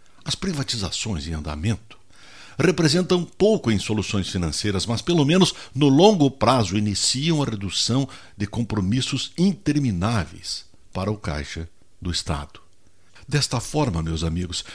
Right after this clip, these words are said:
pensemos em como alavancar novos investimentos num Estado caro, talvez o mais caro do Brasil, e com serviços que não condizem com os custos. Quem vai querer investir nestas condições? Claro que,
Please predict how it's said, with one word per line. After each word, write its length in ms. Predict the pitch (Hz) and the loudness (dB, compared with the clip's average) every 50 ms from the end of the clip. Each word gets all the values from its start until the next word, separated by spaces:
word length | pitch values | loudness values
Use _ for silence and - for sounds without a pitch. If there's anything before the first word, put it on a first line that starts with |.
| - | -6
pensemos 520 | - 160 151 135 - - 175 165 151 135 147 | -2 0 0 2 2 0 0 0 0 0 -2
em 80 | 131 | -2
como 240 | - 147 160 143 127 | 0 0 0 2 2
alavancar 600 | 107 110 107 98 92 90 85 - 120 - - 95 | 2 0 0 0 -2 -2 -2 0 -2 -2 0 -2
novos 380 | 107 120 139 127 87 87 82 92 | 0 0 0 0 -2 -2 -4 -4
investimentos 720 | 98 - - - - - 92 82 101 123 120 - 110 90 | -4 -2 -2 -4 -4 -4 -4 -4 -2 -2 -2 -2 -4 -2
num 100 | - 123 | 0 0
Estado 360 | 107 - - 107 98 92 95 | 0 0 0 -2 -2 -2 -2
caro, 340 | - - 95 90 95 95 98 - - - - - - - | -2 -2 -4 -2 -2 -4 -6 -8 -14 -20 -20 -20 -10 -6
talvez 380 | - 113 98 110 113 107 - - - - | -4 -2 0 0 0 0 -2 -6 -6 -2
o 40 | 120 | 0
mais 260 | 117 123 127 107 - | 2 2 2 0 -2
caro 220 | - - 110 101 90 | -4 -2 -2 -2 -2
do 120 | 85 90 | -2 -2
Brasil, 440 | 87 90 87 78 71 92 123 143 - - - - - | -2 -2 -4 -2 -2 0 -2 -2 -2 -6 -12 -8 -6
e 60 | 131 | -4
com 160 | - 156 160 135 | -2 0 0 0
serviços 600 | - 147 131 117 113 160 165 - - 156 - - - - - - | 0 0 0 0 0 -2 -2 -2 -2 -4 -4 -4 -8 -12 -4 2
que 100 | - 156 | 4 4
não 360 | 151 151 160 190 214 226 208 | 4 6 6 6 6 6 4
condizem 840 | - 175 175 160 135 120 95 139 175 190 175 143 151 175 175 - - - - - - | 4 2 4 4 4 2 2 2 2 2 2 2 2 0 0 0 -4 -8 -14 -16 -8
com 160 | - 147 143 139 | -2 -2 -2 -2
os 100 | - - | -2 -6
custos. 540 | - 98 80 - - - - - - - - - - - - - - - - - - - - - | -6 -8 -8 -8 -10 -12 -10 -10 -10 -10 -12 -16 -20 -20 -20 -20 -20 -20 -20 -20 -20 -12 -2 4
Quem 200 | - 226 240 190 | 4 6 6 6
vai 180 | 160 156 160 | 4 2 2
querer 320 | - - 143 135 143 143 135 | 2 4 4 4 4 4 2
investir 580 | 123 107 95 104 92 - - - 107 98 78 | 2 2 2 0 0 -2 -2 -2 -2 -2 -2
nestas 440 | - 82 87 78 - - - 78 - | -2 -2 -2 -2 -4 -6 -8 -8 -8
condições? 720 | - - 73 - - - 76 69 - - - - - - - - - - - - - - - - - - - | -6 -6 -8 -6 -8 -10 -10 -10 -10 -10 -10 -10 -10 -10 -14 -20 -20 -20 -20 -20 -20 -20 -20 -18 -18 -8 -2
Claro 240 | - 175 185 196 196 | 2 4 6 6 6
que, 300 | - - 175 180 151 - | 4 4 2 2 2 0